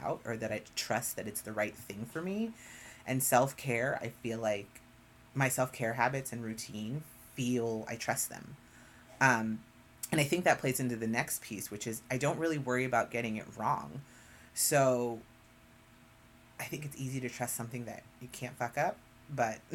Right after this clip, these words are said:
<laughs> um, I don't really worry about getting my self-care routine wrong. Trying things, experimenting, I'm kind of always, it's never bad. Like,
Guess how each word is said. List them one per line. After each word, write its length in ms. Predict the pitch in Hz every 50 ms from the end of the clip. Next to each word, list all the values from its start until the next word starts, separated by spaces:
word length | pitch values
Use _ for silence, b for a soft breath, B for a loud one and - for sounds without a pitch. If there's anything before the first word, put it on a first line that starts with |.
| 165 - -
<laughs> 760 | 226 - - 160 - - - - - - - - - - -
um, 440 | 151 143 135 127 123 120 110 110 - -
I 80 | 147
don't 140 | 156 185 202
really 140 | 208 208 208
worry 240 | 185 165 160 156 165
about 200 | 156 156 147 143
getting 260 | - 143 143 135 135
my 280 | 135 131 127 123 123 127
self-care 440 | 127 - 131 127 - - 139 123
routine 380 | 123 123 123 - - 123 120 117
wrong. 400 | 117 120 113 110 107 104 110 139 - -
Trying 420 | - - 151 143 143 139 139 139
things, 420 | 139 - 139 135 127 131 131 127 -
experimenting, 580 | 131 - - - 131 127 120 120 131 135 123
I'm 80 | 113 123
kind 200 | - 139 131 123
of 100 | 123 120 -
always, 640 | - 127 127 123 123 120 123 123 123 120 - - B B B B B B B B B B - - - - - - -
it's 180 | - 156 147 -
never 220 | 160 147 139 156
bad. 380 | 143 131 117 107 98 - - - - - - -
Like, 280 | 120 117 113 - -